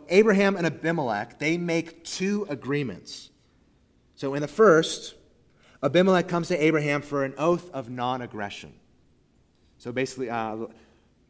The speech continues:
I can relate this. Uh, I play basketball sometimes here at the gym, and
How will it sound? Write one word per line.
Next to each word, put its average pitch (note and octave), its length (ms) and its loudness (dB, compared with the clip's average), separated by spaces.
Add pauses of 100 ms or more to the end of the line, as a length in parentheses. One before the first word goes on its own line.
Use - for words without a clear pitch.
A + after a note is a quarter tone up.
(760)
I C3+ 80 -12
can C3 80 -6
relate A#2+ 300 -2
this. A2+ 300 -8
Uh, G#2+ 240 -8
I A#2 180 -4
play A#2+ 320 -4
basketball G#2 600 -8
sometimes G2+ 400 -14
here G#2 240 -8
at G#2+ 60 -14
the B2 80 -18
gym, G2+ 260 -14 (340)
and G#2 520 -8